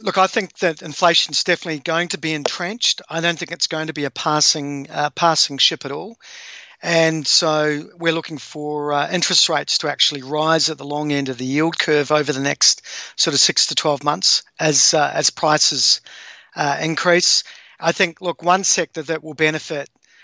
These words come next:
uh, enormously is the banking sector. You know, the banks have had quite a big run over the last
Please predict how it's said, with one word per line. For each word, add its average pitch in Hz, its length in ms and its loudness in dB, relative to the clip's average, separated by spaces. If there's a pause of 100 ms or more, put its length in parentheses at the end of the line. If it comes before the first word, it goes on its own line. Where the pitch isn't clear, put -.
(220)
uh, 151 280 -2
enormously 160 540 0
is 143 140 -4
the 147 80 -4
banking 160 400 0
sector. 180 520 -2
You 160 120 -10
know, 147 100 -6
the 139 80 -10
banks 160 300 0
have 147 80 -8
had 143 160 -4
quite 151 240 2
a - 20 -2
big 127 180 -4
run 151 240 0
over 143 220 0
the 143 100 -4
last 143 440 2